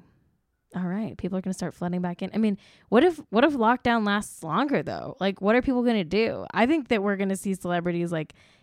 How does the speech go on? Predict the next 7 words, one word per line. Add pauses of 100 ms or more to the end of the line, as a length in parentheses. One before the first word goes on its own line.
(400)
begging
for
house
calls, (100)
Botox
house
calls.